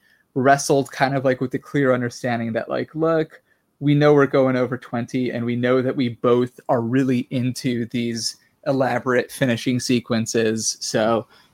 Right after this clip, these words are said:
let's just kind of pace ourselves for that," which, you know, is a very understandable thing to do. Um, and I don't blame them for making that decision, but it did mean that there were, uh, you know,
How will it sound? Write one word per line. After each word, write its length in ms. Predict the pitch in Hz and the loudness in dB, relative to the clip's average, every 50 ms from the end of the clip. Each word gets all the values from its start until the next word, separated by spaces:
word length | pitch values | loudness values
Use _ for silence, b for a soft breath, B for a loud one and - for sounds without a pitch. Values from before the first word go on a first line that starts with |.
| b - | b 2
let's 200 | 151 151 147 - | 2 2 2 2
just 200 | - 151 - - | 0 -2 0 0
kind 120 | 139 127 | -2 -4
of 80 | 117 - | -4 -2
pace 280 | - 123 117 - - | 0 -2 0 0 -2
ourselves 400 | 117 110 - 117 113 117 113 - | -8 -6 -4 -2 -2 -2 -4 -4
for 120 | - 120 110 | -8 -8 -6
that," 320 | 117 110 - 214 - - _ _ - | -4 -4 -2 -4 -4 -6 _ _ -4
which, 500 | 151 135 123 - - - - - - _ _ _ - - | -2 0 0 0 -2 -6 -8 -8 -10 _ _ _ -6 -2
you 80 | 539 | 2
know, 160 | - 214 208 214 | 4 6 6 6
is 100 | 202 214 | 6 4
a 60 | 190 | 4
very 240 | 190 220 226 220 202 | 6 6 6 6 4
understandable 560 | 185 190 190 - - 160 147 156 147 151 147 | 4 2 -2 -2 -2 -2 -2 0 0 -2 -2
thing 200 | 147 135 135 139 | -2 -4 -6 -6
to 100 | - 135 | -6 -6
do. 520 | 117 123 120 135 147 135 127 127 127 127 151 - | -4 0 0 2 2 2 2 0 -2 -4 -8 -4
Um, 460 | - 131 127 127 127 123 127 123 127 - | 0 2 2 2 2 0 0 -4 -4 -2
and 80 | 139 | 0
I 60 | 127 127 | 0 2
don't 240 | 117 135 131 123 | 2 0 -2 -2
blame 320 | - 131 120 113 127 135 123 | -4 -4 -4 -2 -2 -2 -2
them 180 | 117 113 117 | -4 -4 -4
for 160 | 117 - 123 117 | -4 -4 -2 -2
making 280 | 117 113 110 - 123 | -2 -4 -4 -2 -2
that 160 | 117 113 110 | -2 -2 -4
decision, 480 | - 113 - 123 123 120 120 120 113 117 | -6 -8 -6 -6 -6 -4 -4 -6 -6 -2
but 260 | 113 123 117 113 - _ b b b b b b b | 0 2 2 2 0 _ b b b b b b b
it 140 | - 123 123 | -8 -4 2
did 160 | - 143 131 | 2 4 4
mean 280 | 131 131 127 131 127 123 | 4 4 4 4 4 4
that 160 | 123 117 117 | 2 2 2
there 200 | - 131 120 123 | 2 2 4 4
were, 420 | 117 120 117 120 117 117 117 117 - - | 4 4 4 4 4 2 0 0 -2 0
uh, 400 | 117 113 113 110 110 113 - - - - | 2 4 4 4 4 2 -2 -6 -6 -4
you 140 | 151 131 | -2 -2
know, 320 | 117 110 120 117 117 117 | 0 0 0 -2 -4 -6